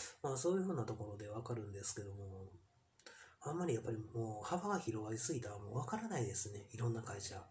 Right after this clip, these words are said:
まあ、ある程度の会社はわかるんですけども、こういう、あの、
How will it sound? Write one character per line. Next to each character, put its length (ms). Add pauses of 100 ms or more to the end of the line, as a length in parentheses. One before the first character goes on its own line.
(580)
ま 100
あ、 40
あ 20
る 80
程 160
度 80
の 80
会 160
社 120
は 80
わ 40
か 100
る 60
ん 60
で 80
す 100
け 60
ど 120
も、 200 (500)
こ 160
う 40
い 40
う、 60
あ 20
の、 80